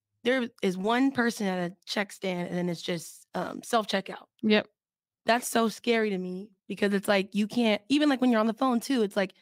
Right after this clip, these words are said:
Speaker 1: you can't talk to a real person anymore.
Speaker 2: Hmm.
Speaker 1: Like, it's like, "Oh, you, you have to pay this bill, but okay, what if someone, like, say they double ta-, like, they double charge me, right?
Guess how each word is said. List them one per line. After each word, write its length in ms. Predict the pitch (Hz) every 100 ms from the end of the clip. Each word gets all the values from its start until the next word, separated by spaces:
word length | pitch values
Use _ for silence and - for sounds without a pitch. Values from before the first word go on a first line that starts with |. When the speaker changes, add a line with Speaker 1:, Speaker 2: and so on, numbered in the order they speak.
| _ _
Speaker 1:
you 100 | 247
can't 260 | 254 277 -
talk 240 | 247 254
to 120 | - 208
a 40 |
real 160 | 214 220
person 340 | 233 240 214
anymore. 400 | 190 180 185 - _ _ _ _ -
Speaker 2:
Hmm. 100 | 285 - _ _ _ -
Speaker 1:
Like, 160 | 208
it's 140 | 214 208
like, 240 | 208 202 - _ _ _
"Oh, 320 | 233 226 190
you, 300 | 185 190 226 220
you 60 |
have 80 | 214
to 60 | 220
pay 100 | 226
this 160 | 208 185
bill, 280 | 208 185
but 160 | 175 190
okay, 340 | 214 214 190 185
what 200 | 190 214
if 120 | 208
someone, 640 | - - 226 208 196 190 190
like, 260 | 190 180 -
say 200 | - 240
they 120 | 226
double 320 | 185 226 214
ta-, 120 | 196 -
like, 160 | - 190
they 100 | 190
double 240 | 196 226
charge 240 | 214 - 185
me, 140 | 175
right? 280 | 180 190 196